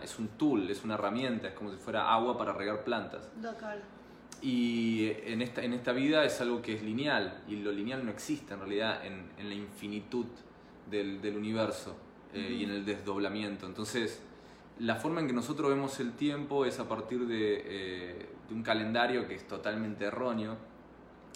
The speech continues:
Speaker 1: y que por eso a veces pasa que decís, "Pero si estamos en invierno y hace calor". Sí, pero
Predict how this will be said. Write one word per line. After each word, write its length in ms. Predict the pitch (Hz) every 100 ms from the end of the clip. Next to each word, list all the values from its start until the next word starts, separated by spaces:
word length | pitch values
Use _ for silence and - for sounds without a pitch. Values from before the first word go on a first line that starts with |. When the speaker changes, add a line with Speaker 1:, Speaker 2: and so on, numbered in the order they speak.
| -
Speaker 1:
y 80 |
que 100 | 107
por 160 | 104 110
eso 140 | 113
a 40 | 123
veces 200 | 120 123
pasa 280 | 120 127 107
que 80 | 104
decís, 160 | 123 120
"Pero 140 | -
si 120 | 113
estamos 340 | 117 156 151 135
en 80 | 110
invierno 520 | 117 143 143 139 117
y 120 | 110
hace 180 | 107 110
calor". 280 | 104 101 -
Sí, 260 | - 135 117
pero 240 | 92 87